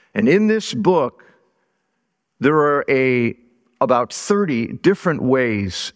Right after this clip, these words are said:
Jesus is described. We have been looking at some of those titles of Jesus Christ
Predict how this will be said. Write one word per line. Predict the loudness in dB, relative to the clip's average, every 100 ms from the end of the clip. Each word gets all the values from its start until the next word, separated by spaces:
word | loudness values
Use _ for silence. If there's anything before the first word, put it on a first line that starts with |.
| -8
Jesus | 0 2 2 0 -2 -2
is | -2 -2
described. | -2 -2 0 0 0 -2
We | 2 2
have | 2
been | 0 2
looking | 2 2 0 0 0
at | -2
some | -2 0 2
of | 2 2
those | 0 0
titles | -8 -4 -2 0 -2 -4 -10 -10
of | -4 -4
Jesus | 0 -2 -2 -8
Christ | -4 0 0 0 -6 -12